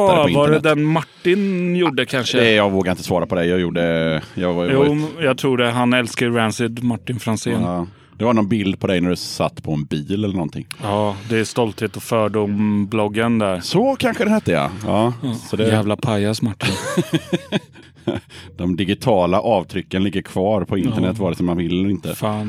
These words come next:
Speaker 2: man kommer aldrig undan.
Speaker 1: Men, eh, okej, vad, vad har varit, eh, mest lyckat hittills? Är det sista kriget, eller?
Speaker 2: Ja,
Speaker 1: Mm.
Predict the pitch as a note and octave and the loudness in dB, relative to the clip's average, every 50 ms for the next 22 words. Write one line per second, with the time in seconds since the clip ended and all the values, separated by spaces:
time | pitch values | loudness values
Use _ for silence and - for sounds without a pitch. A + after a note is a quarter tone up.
0 | G#2+ A2+ A#2 A2+ - B2 A#2+ A#2 A#2 A#2 A2 G#2 G#2 A2 A2 A2 G#2 G#2 G#2 G#2+ | -4 -6 -6 -4 -2 -2 0 0 0 0 0 0 0 0 0 2 0 0 0 -2
1 | A2+ A2+ - A2+ A#2+ C3 C#3 C#3 C#3 C3+ C3+ C3 C3 C3 C3 C3 C3 C3 C3+ C3 | -4 -6 -2 0 2 2 4 4 4 4 4 4 4 4 4 4 4 4 4 2
2 | D3 C#3 D3 G#2 - - - A2+ A#2+ C#3+ D3 C#3+ C#3+ D3 C#3+ C3+ C3+ C3+ B2+ C#3+ | 2 2 0 -2 -2 -2 -6 -2 0 2 4 6 6 6 6 6 4 4 4 2
3 | C3+ B2+ C#3 C#3+ C3+ C3+ C3+ A#2+ A2+ A2+ A2 - _ - A#2 G#2+ G#2 G#2 G#2 G#2 | 2 4 4 4 4 4 4 4 2 2 0 -4 _ -2 0 2 2 4 2 2
4 | G#2 G#2 G2+ G2+ G2+ G2 G2 G2 G2+ G2 F#2 E2 - - - - G#2 B2 D#3 - | 2 2 2 2 2 2 2 2 2 0 0 -2 -6 -12 -4 0 2 2 2 0
5 | - - C#3+ C#3 - - G#2+ - - G2+ F2 - - D3+ D3 B2 - - - - | -2 -2 -2 -2 0 0 0 0 2 -2 0 0 0 -2 -2 -2 -4 -10 -14 -16
6 | _ _ _ _ - - G#2 G2+ A2 B2 C3+ C#3 C3+ C3 C3 B2 - C3 A2+ - | _ _ _ _ -8 -4 -2 0 2 2 2 4 4 2 2 0 0 -2 -2 -2
7 | B2 - G2+ F2 D#2+ D#2+ D#2+ - - F2 E2 E2+ E2+ E2+ E2+ G#2 - - - - | -2 0 0 0 0 -2 -2 -2 -2 0 0 0 0 0 -2 -4 -10 -18 -20 -20
8 | - - - F3 C3+ C#3 B2+ A#2+ A#2 A#2+ A#2+ B2+ B2+ - - - - - A#2 A#2 | -18 -10 -6 -2 0 2 2 2 2 0 0 -2 -2 -4 -12 -20 -10 -2 0 2
9 | A2 G2+ G#2 | 2 2 2